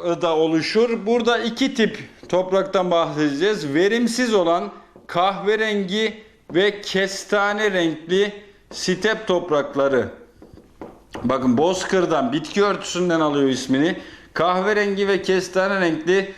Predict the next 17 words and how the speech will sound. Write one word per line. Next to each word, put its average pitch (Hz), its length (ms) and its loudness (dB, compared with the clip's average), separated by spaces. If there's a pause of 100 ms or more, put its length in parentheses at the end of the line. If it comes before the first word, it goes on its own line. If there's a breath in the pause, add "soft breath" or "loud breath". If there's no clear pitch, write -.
(120)
step 202 520 -2
toprakları 165 640 0
yer 190 180 4
alır. 156 280 0 (460 loud breath)
Bunların 233 640 2 (120)
farkı 220 460 0
neydi? 202 520 0 (260)
Kahverengi 220 640 0
de 180 120 2
verimsizdir, 175 640 -2
kestane 202 540 0
de 160 100 2
verimsizdir. 123 680 -2
Tek 240 300 0
farkı 190 340 0
şu 220 220 2
arkadaşlar. 147 720 0